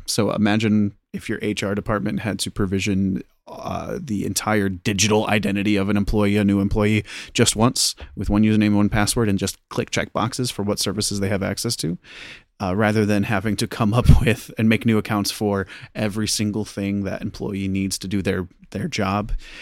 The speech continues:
uh, how much time they can save. Um,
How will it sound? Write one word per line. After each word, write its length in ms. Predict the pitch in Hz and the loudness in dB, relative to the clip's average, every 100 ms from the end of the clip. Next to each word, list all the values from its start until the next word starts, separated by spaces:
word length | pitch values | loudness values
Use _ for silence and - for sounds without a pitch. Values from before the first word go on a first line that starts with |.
| - - | -20 -10
uh, 220 | 104 95 - | -4 -2 0
how 140 | 131 | 4
much 220 | 113 - | 4 4
time 300 | - 107 98 | 0 0 2
they 80 | 92 | 0
can 140 | 95 | -2
save. 400 | 92 - - - - _ - - _ - | -4 -4 -6 -10 -16 _ -20 -20 _ -10
Um, 420 | 85 85 98 | -6 -6 -6